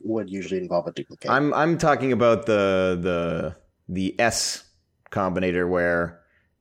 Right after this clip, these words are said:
Speaker 2: uh, the composition returns you a unary function. Um, so you're given a binary, a unary, and it applies the unary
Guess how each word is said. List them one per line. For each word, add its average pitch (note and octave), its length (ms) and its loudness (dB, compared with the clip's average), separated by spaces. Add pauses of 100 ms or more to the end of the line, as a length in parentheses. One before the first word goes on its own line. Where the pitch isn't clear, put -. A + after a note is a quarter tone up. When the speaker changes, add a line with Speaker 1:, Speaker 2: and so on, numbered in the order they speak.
(160)
Speaker 2:
uh, E2 300 -4
the F#2 100 -2
composition C3+ 600 2
returns A2+ 400 0
you G2+ 120 2
a F#2+ 40 4
unary F#2+ 460 0
function. - 540 -8 (160)
Um, E2 420 -6 (260)
so G#2 140 0
you're G2 220 2
given C#3 300 2
a A#2 160 6
binary, A#2 560 2
a G2 80 4
unary, G2 580 2 (240)
and F#2+ 120 -2
it F#2 80 0
applies A2 420 0
the G2 200 0
unary G2 500 2